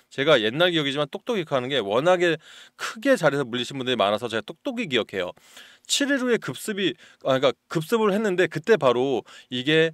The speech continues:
어, 라정찬 대표가 이 주가, 주가 조작 혐의의, 혐의로 일단은 주가 조작 혐의라는 부분이 만약에 이게 조금만 더 일찍 기사가 나왔더라면 사실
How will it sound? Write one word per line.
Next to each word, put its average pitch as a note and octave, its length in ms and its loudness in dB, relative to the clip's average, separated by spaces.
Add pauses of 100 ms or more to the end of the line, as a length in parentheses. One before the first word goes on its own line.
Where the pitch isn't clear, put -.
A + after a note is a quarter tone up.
(260)
어, A2+ 200 4
라정찬 E3+ 600 4
대표가 D3 640 0 (180)
이 A#2+ 240 -6
주가, C#3+ 640 2
주가 F#3+ 280 -2
조작 C#3 280 0
혐의의, F#3 680 -4
혐의로 G#3 400 -2
일단은 A2+ 520 -2 (120)
주가 - 220 -4
조작 D3 320 -4
혐의라는 D#3 680 -4
부분이 A2+ 280 -8
만약에 B2+ 520 2 (760)
이게 D#3+ 200 -4
조금만 B3+ 460 2
더 F3+ 100 6
일찍 C#3+ 300 0
기사가 D3 260 2
나왔더라면 A#2 880 4
사실 D3+ 340 -2